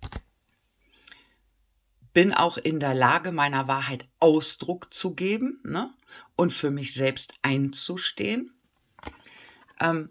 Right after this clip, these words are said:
ja, unter Beweis stellen könnt, ja, damit die, diese, ich nenn's mal dunkle Energie, ja, von euch getrennt werden kann.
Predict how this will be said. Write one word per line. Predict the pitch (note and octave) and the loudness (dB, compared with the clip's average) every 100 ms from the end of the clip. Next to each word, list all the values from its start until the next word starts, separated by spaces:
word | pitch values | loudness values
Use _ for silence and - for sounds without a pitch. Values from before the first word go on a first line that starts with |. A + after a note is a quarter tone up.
| _ _ - - _ _ | _ _ -20 -20 _ _
ja, | F#3 - | -2 -2
unter | - E3+ E3 E3 | 0 0 2 0
Beweis | - - E3 E3 - | 0 4 6 6 2
stellen | - A2+ A#2 | -2 -2 -4
könnt, | - - G#2+ | -6 -8 -4
ja, | - F3 | -2 -2
damit | F3 C#3+ - - _ _ _ | -2 -4 -6 -18 _ _ _
die, | B2 C3+ - D3+ D3 - | -20 -16 -8 -6 -4 -6
diese, | - D3 C#3 E3 D#3+ - - - - _ _ _ _ - _ _ _ _ _ - - A2 - | -6 -6 2 6 6 2 -12 -18 -20 _ _ _ _ -20 _ _ _ _ _ -10 -8 -8 -6
ich | C3+ | -4
nenn's | D3 D3+ - | 0 0 2
mal | D3 | 0
dunkle | C3+ D#3 F3+ F3+ D#3+ - | 4 6 6 6 0 0
Energie, | D3+ C#3 C3 A2+ E3+ A#3+ C#4 - - | -2 -2 -4 -4 2 4 4 -4 -8
ja, | - D#3 | 4 4
von | - D#3 | 4 -2
euch | D3+ - | -2 -4
getrennt | D#3+ - D#3+ D#3+ - - | -6 -2 0 0 -2 -4
werden | G2+ A2 A2 | -4 -6 -12
kann. | - - | -10 -12